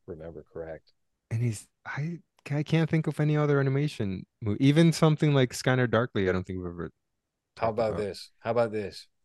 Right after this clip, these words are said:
Speaker 1: for a last minute challenge for this episode? Can you name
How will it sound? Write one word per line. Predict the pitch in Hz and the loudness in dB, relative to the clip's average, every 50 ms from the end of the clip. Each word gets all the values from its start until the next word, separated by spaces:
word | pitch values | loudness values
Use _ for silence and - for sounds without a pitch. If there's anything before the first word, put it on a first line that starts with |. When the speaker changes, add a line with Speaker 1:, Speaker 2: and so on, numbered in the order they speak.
| - - | -20 -12
Speaker 1:
for | - - 101 | -6 -4 -4
a | 98 | -2
last | 95 92 98 101 101 - - 113 | -2 -2 -2 -2 -4 -6 -8 -8
minute | 107 98 98 95 - | -8 -8 -8 -10 -10
challenge | - - 107 98 95 95 92 87 82 80 76 - - - - _ _ | -12 -10 -8 -8 -6 -8 -8 -10 -12 -16 -18 -20 -20 -20 -20 _ _
for | - 98 | -10 -8
this | 92 85 95 | -8 -6 -6
episode? | 92 90 85 - 87 82 - _ _ _ _ | -8 -8 -8 -8 -8 -10 -10 _ _ _ _
Can | - 117 117 123 | -6 -4 -2 0
you | 135 135 | 0 0
name | 120 113 113 120 123 123 113 98 85 85 | 2 4 6 6 6 4 2 0 -2 -6